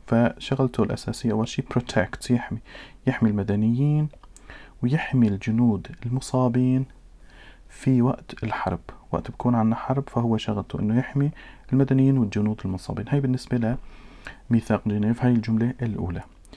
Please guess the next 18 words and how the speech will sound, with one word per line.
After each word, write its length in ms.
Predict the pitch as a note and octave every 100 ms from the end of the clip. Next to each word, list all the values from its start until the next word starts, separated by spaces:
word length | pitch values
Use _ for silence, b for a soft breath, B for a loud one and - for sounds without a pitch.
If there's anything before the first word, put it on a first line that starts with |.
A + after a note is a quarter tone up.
| B B B -
الجملة 340 | C#3+ G#3+ A#3+
الثانية 760 | F#3 - D3+ D3+ A#2+ G#2 A2 D3 - - - - - B B - - -
بقول 320 | A#2+ - B2+
لي 200 | A#2+ A#2+
إنه 180 | A#2+ A2
الميثاق 800 | A2 A2 - C3 A2+ C3 - - - - - - - -
أو 160 | G#2+ G#2
القانون 640 | G2+ - G2+ G#2 G2+ B2+ D#3 - - - - - -
اللي 220 | G#2+ G#2 G#2
هو 180 | G#2+
هاد 420 | G2+ G2 G#2+ D3+ - B B B B -
بضمن 280 | C3 A#2
إنه 160 | G#2 G#2+
الناس 340 | G#2+ A#2+ A#2
يتعاملوا 500 | G2 F#2+ A2 B2+ A#2
بشكل 420 | G2 - A#2+ - F#2
جيد 440 | G#2 G#2+ C3+ F#3 E3+ - - - - - - - - - -
وباحترام. 640 | A2+ - - F#2+ F2 F2